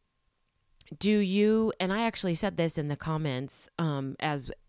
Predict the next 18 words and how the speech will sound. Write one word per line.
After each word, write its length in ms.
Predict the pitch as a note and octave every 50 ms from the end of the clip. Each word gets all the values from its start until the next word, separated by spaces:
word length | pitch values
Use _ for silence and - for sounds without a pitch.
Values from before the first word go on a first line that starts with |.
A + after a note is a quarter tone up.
| - -
after 300 | D#3+ D3+ - - - D3+
the 100 | D3 D3+
article 300 | C#3 C#3+ D3 - C#3+ C3+
was 120 | C#3 -
posted 340 | - C#4 C4+ C4 - B3 G#3+
and 100 | E3+ D#3+
everybody 260 | D#3 D#3 D3 D#3 D3
was 140 | C3 B2+ -
chatting 320 | - A3 G3 G3 F#3+ F3+ F3+
about 260 | E3 E3 E3 D#3+ D#3
it. 200 | D3+ C#3 - - - - - - - - - -
I 80 | - G3+
mean, 180 | G#3 G#3 G3 - -
uh, 80 | - - -
the 160 | G3 G3 A3+
overall, 800 | A3+ B3 C#4 A#3+ B3+ B3 G#3+ F#3 E3+ D#3+ D3+ D3 D3 D3+ D#3 D#3 - _ _ _ _ -
you 100 | E3+ F3+
know, 220 | E3+ D3+ D3 C#3+